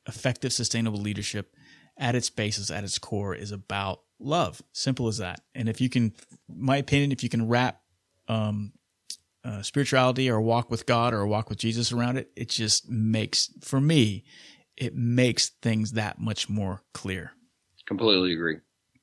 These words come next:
Speaker 1: How can people get in touch with you? How can they interact with you and engage with you more?
Speaker 2: Um, perrynoble dot com is, is my website. It's where all my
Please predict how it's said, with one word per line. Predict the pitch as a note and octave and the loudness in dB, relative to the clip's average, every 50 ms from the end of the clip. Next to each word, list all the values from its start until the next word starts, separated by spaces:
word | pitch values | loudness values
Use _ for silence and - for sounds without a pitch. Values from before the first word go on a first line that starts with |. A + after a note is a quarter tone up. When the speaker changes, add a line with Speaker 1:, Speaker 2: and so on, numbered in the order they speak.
| _ _ _ - - - - - - - | _ _ _ -20 -20 -20 -20 -20 -16 -2
Speaker 1:
How | - E3 F3+ | 2 2 4
can | F#3+ A3 F3+ | 4 4 4
people | G3+ G3 E3+ D#3 | 4 4 4 2
get | D3 C#3 B2+ | 2 2 0
in | A#2 | 2
touch | - D3 C#3+ - - | 2 2 2 2 0
with | C3 B2+ - - | -4 -4 -2 0
you? | C#3+ C#3+ C#3 C3+ | 2 2 2 2
How | B2 B2+ C3 B2+ | 0 0 -2 0
can | - C#3 B2+ | 2 4 4
they | A#2+ A2+ | 4 4
interact | F#2+ A#2 A#2 A#2 A2+ A#2+ C3 C3 C3 | 4 4 4 4 4 4 4 2 0
with | B2+ - - | -2 -4 -2
you | B2+ B2 | 0 2
and | A#2 | 2
engage | A2+ A2 G#2+ A2+ A2+ A2 | 2 2 2 2 0 0
with | A2 G#2 - | 0 -2 -2
you | A2 G#2+ | -2 -2
more? | A2+ A#2 A#2+ A#2 A2 - _ _ _ _ _ _ _ _ _ _ _ _ _ - - - - | 0 0 0 -2 -4 -6 _ _ _ _ _ _ _ _ _ _ _ _ _ -16 -14 2 4
Speaker 2:
Um, | C3 C#3 C#3 C3+ C3 A2+ - - | 6 6 8 6 4 2 -2 -6
perrynoble | - - E3+ E3+ F3+ F#3+ F#3+ E3 D3 D3 C#3+ C3+ C3+ C3 | -4 0 2 4 4 4 4 4 4 4 4 4 4 4
dot | B2 A#2+ A2 - - | 4 4 4 2 -2
com | - - B2+ A#2 A2 G2 F#2 F2+ F2+ F2+ F2+ - | -4 -2 0 0 2 2 0 0 -2 -4 -4 -2
is, | - A2 G#2 G2+ F#2+ F2+ - - - - | 2 2 4 4 4 2 2 0 2 4
is | G#2 G#2 G2+ - F#2+ | 4 4 4 4 2
my | F#2 F2+ | 2 2
website. | F#2 G2 G2 G2+ G2 - - A2 G#2 G#2 G#2 G2+ - | 4 6 6 6 6 6 6 6 8 6 6 4 4
It's | - F#2+ - - - | 0 -2 -4 0 2
where | G2+ G2 F#2+ | 4 6 6
all | F#2+ F#2 | 6 6
my | F#2 F2+ F2 F2+ | 6 6 4 2